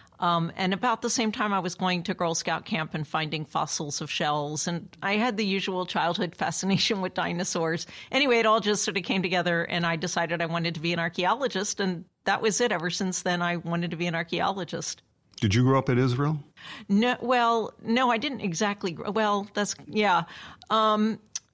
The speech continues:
Speaker 1: I, uh, so I am, uh,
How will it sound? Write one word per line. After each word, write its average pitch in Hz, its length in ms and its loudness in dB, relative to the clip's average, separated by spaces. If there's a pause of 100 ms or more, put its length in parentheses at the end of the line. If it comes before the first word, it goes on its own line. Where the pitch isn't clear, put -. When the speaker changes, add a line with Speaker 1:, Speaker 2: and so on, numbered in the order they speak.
(220)
Speaker 1:
I, 262 600 2
uh, 202 500 2
so 196 380 4
I 190 200 2
am, 208 460 0 (300)
uh, 180 240 2